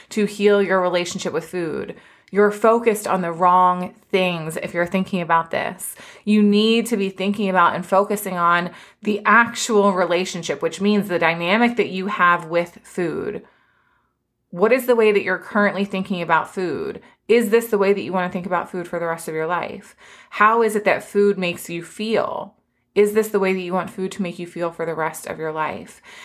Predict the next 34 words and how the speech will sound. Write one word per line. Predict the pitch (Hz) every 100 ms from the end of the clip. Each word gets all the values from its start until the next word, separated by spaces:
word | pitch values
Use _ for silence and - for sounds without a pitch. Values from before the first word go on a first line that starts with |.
| -
How | 220 233
do | 247
you | 240 -
currently | 240 220 208 214
behave | 202 196 180 208 226 247 233
around | 202 175 165 160
food? | - 147 - - - - - - -
Is | 214
this | 208 226
the | 208
way | 190
that | 190
you | 175
want | 185
to | 180
behave | 180 175 170
with | 175
food | - 165 160
for | 170
the | 160
rest | 160 160 -
of | 170
your | 165 165
life? | 190 196 - - _ - - -
And | 208
if | 214
those | 214 196 -
answers | 202 226 220 190
are | 101 160
no, | 175 214 226 - 65 - - - -
then | 214
I | 202 202
would | 208 208 -
really | 202 208 240 247 196 151